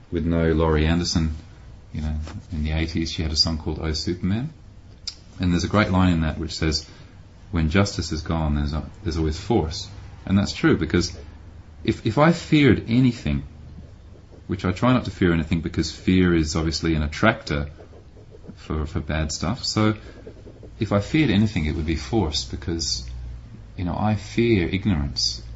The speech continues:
Because every time that I've sort of been in a situation where I've had to be approached by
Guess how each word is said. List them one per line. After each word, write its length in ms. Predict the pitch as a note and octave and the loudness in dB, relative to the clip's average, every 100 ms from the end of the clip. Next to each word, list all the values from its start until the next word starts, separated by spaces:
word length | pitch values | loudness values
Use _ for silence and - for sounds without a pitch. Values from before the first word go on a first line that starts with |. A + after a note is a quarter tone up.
| - - - - - - - - - | -12 -12 -12 -12 -12 -14 -16 -16 -18
Because 240 | - - A2 | -12 -4 -2
every 160 | A#2 | 0
time 220 | A2+ A2 | 0 2
that 60 | G2 | 2
I've 140 | F#2+ | 2
sort 140 | F#2+ F#2 | 0 -2
of 80 | E2 | 0
been 120 | F#2+ | 2
in 100 | F#2 | 2
a 40 | |
situation 600 | F2 - - F2 - F#2 | 0 -4 -6 -6 -4 -2
where 120 | E2+ | -2
I've 160 | E2 D#2+ | -2 -2
had 160 | D#2 D#2 | -4 -4
to 320 | - D#2+ D#2 D2+ - - - - - | -2 -2 -2 -6 -14 -20 -20 -20 -10
be 140 | F#2 E2+ | -2 0
approached 500 | D2 F#2 E2+ - - | 0 -2 -2 -4 -4
by 460 | E2 D#2 D#2 D2+ | -2 0 2 0